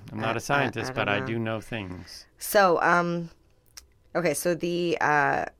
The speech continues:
Speaker 2: the hand rubbing method is great when you're done trimming.
Speaker 1: Okay.
Speaker 2: Like, if you do it by hand and you have, like,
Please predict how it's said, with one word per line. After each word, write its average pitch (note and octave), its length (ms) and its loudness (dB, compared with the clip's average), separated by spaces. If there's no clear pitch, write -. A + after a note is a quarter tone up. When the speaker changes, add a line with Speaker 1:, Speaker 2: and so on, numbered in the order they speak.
Speaker 2:
the F3 160 0
hand G3 320 4
rubbing F3 300 6
method C3+ 340 -2
is C#3+ 160 -4
great D3+ 380 0
when D#3+ 400 4
you're D3 240 4
done D3 300 4
trimming. C3+ 520 0
Speaker 1:
Okay. A#2+ 160 -8
Speaker 2:
Like, D#3+ 120 4
if D#3+ 140 -2
you F3+ 80 0
do F3 160 6
it D3+ 80 2
by D#3 140 8
hand D3+ 500 2
and D3 120 0
you D#3 80 2
have, D3 260 2
like, C#3 200 -4